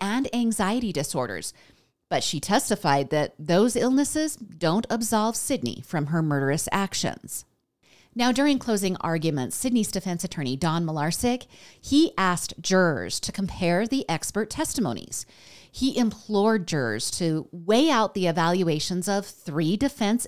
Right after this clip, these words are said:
experts with a combined fifty years experience versus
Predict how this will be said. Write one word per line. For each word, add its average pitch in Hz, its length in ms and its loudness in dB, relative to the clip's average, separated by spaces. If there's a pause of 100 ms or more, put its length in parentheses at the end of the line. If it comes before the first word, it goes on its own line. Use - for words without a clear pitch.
experts 165 580 -4
with 208 160 -2
a 214 120 0
combined 220 680 0
fifty 185 300 -4
years 175 300 0
experience 175 760 -4 (580)
versus 196 640 2